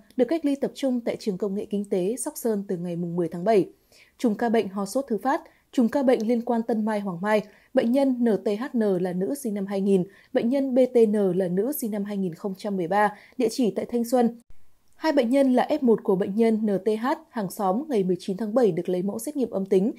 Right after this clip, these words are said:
được chuyển cách ly tập trung. Chùm ca bệnh liên quan nhà thuốc chín lăm Láng Hạ, bệnh nhân V V C là nam sinh năm một chín bảy mốt, địa chỉ tại Đống Đa. Bệnh nhân là F một, chú của bệnh nhân V T H N, ngày mười chín tháng bảy được lấy mẫu xét nghiệm cho kết quả âm tính.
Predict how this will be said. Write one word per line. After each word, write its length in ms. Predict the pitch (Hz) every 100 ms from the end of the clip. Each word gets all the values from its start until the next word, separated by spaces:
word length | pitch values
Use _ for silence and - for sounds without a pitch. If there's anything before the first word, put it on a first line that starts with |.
| - -
được 100 | 214
chuyển 240 | - 226 170
cách 160 | 262
ly 100 | 240
tập 140 | 220 180
trung. 220 | - 233 214 - - _
Chùm 180 | - 254
ca 120 | 285
bệnh 240 | 269 233 226
liên 120 | 262
quan 280 | 262 254 233
nhà 120 | 180
thuốc 200 | 160 302
chín 180 | - 214
lăm 140 | 220 220
Láng 160 | 190
Hạ, 260 | 226 220 - - - -
bệnh 180 | 240 247
nhân 200 | 285 269
V 100 | 277 254
V 40 | 254 240
C 260 | 254 240
là 140 | 214 190
nam 280 | 190 214 202
sinh 200 | 226 214
năm 160 | 208
một 120 | 190 160
chín 220 | - 185
bảy 120 | 220
mốt, 200 | 175 302 - - -
địa 100 | 254
chỉ 200 | - 240
tại 140 | 180 165
Đống 180 | 202
Đa. 300 | 214 247 240 - _
Bệnh 160 | 170 220
nhân 220 | 285 277
là 140 | 247 -
F 100 | 302
một, 220 | 254 220 - -
chú 200 | 208 226
của 160 | 277
bệnh 140 | 185 190
nhân 280 | 226 220
V 100 | 202 214 202
T 40 |
H 320 | 208 208 277
N, 20 | 226 196 190 _
ngày 120 | 214
mười 140 | 196 202
chín 180 | 196 196
tháng 180 | 214 202
bảy 200 | 247 185
được 180 | 180 185
lấy 140 | 180
mẫu 180 | 190 214
xét 200 | 311 302
nghiệm 180 | 247 220
cho 120 | -
kết 160 | 190 262
quả 120 | -
âm 160 | 170 196
tính. 280 | 196 185